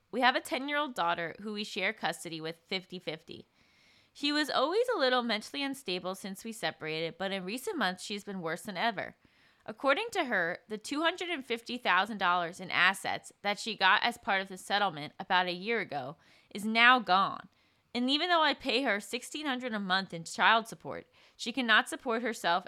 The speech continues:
and our daughter at the apartment she is living in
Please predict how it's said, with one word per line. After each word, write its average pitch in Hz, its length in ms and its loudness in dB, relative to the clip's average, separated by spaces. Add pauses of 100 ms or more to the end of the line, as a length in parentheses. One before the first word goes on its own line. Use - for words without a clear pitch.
and 202 140 -2
our 190 140 2
daughter 185 460 4 (100)
at 190 160 -2
the 180 100 -6
apartment 196 500 -4
she 175 140 -8
is 190 100 -10
living 233 320 -4
in 151 200 -12